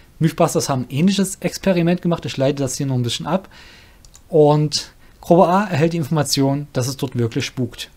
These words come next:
Gruppe B hingegen wird nicht erzählt, dass es sich um einen Spukort handelt. Was passiert jetzt also? Gruppe A ist beeinflusst worden, ist suggeriert worden, dass es spuken könnte.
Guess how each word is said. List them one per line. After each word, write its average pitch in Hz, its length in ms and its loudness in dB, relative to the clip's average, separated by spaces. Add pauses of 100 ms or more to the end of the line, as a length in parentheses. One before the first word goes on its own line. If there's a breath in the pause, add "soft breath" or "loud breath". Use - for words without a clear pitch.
(460 soft breath)
Gruppe 131 180 4
B 143 140 6
hingegen 156 460 4
wird 233 120 0
nicht 247 180 4
erzählt, 117 340 -2
dass 110 120 -4
es - 40 -6
sich 120 140 -6
um 143 60 -8
einen 123 100 -2
Spukort - 460 -4
handelt. 95 420 -8 (680 loud breath)
Was 143 160 -2
passiert 160 300 4
jetzt 127 160 -2
also? 110 300 -10 (1200 soft breath)
Gruppe 180 240 0
A 185 200 2
ist 175 140 -8
beeinflusst 165 640 0
worden, 156 260 0
ist - 140 -8
suggeriert 139 500 0
worden, 151 440 -2
dass - 180 -4
es 160 80 -2
spuken 240 360 0
könnte. 104 400 -4